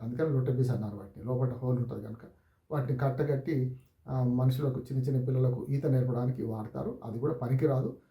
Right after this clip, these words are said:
పెద్దవాళ్ళకైతే విరిగిపోతాయి కూడా. అట్లాగే పుంటి కట్టె అంటాం కదా, పుంటి కట్టెతోని కానీ, ఆ, వాటితోని మనకు జనుము, జనుము తీసే నార లోపట అది ఉంటుంది కదా, దాంతోని కూడా కట్టెలు కట్టి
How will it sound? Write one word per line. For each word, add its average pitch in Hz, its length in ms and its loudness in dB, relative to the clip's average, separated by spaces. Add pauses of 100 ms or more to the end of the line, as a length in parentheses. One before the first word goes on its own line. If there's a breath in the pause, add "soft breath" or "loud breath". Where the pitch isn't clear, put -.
(160 loud breath)
పెద్దవాళ్ళకైతే 156 580 2
విరిగిపోతాయి 135 520 -2
కూడా. - 160 -16 (720)
అట్లాగే 151 500 2
పుంటి 156 360 -2
కట్టె 139 300 0
అంటాం 123 300 0
కదా, 226 200 0 (380 soft breath)
పుంటి 156 180 0
కట్టెతోని 143 460 0
కానీ, - 360 0 (180)
ఆ, 131 140 0
వాటితోని 127 640 0
మనకు 123 280 0
జనుము, 135 400 4
జనుము 135 300 4
తీసే 131 260 2
నార 127 460 2 (360 loud breath)
లోపట 139 320 4 (460)
అది 113 180 -6
ఉంటుంది 127 300 -2
కదా, - 220 0 (340 soft breath)
దాంతోని 147 460 2
కూడా 147 260 0 (160)
కట్టెలు 131 340 -2
కట్టి 127 440 -2